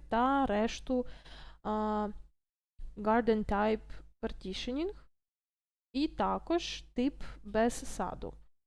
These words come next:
Всього получиться чотири тести. Тест-кейс перший буде покривати ground floor and small garden. Це у нас відповідає нашим параметрам, ми нічого не порушуємо.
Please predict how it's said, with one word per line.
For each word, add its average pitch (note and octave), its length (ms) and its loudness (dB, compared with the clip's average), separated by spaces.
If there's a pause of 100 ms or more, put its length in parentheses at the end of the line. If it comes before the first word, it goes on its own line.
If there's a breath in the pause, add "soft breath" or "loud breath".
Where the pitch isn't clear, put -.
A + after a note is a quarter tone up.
(160)
Всього A#3 440 4
получиться G#3+ 680 -4
чотири B3+ 760 0
тести. - 600 -4 (440 loud breath)
Тест-кейс D#4+ 640 2 (140)
перший - 560 -2 (380)
буде C#4+ 200 2
покривати A#3+ 760 0 (100)
ground G#3 500 2
floor G#3 360 6 (240)
and G#3+ 280 -2
small A3+ 320 2
garden. F3 440 -4 (1000)
Це A#3 180 0
у C#4 120 2
нас A3 320 0
відповідає G#3+ 720 0
нашим G#3 400 0
параметрам, G3+ 680 0
ми A3+ 80 0
нічого A3+ 480 0
не G#3 180 0
порушуємо. F#3 800 -4